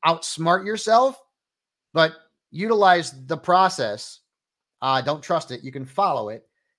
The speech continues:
and make the best roster decisions that you can. So that's gonna do it for our Week seventeen edition of the Believe Fantasy Football Show here.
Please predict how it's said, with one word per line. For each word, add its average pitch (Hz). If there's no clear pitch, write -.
and 139
make 165
the 139
best 131
roster 120
decisions 104
that 113
you 110
can. 107
So 196
that's 208
gonna 208
do 190
it 185
for 180
our 151
Week 175
seventeen 135
edition 107
of 117
the 180
Believe 196
Fantasy 233
Football 240
Show 214
here. 196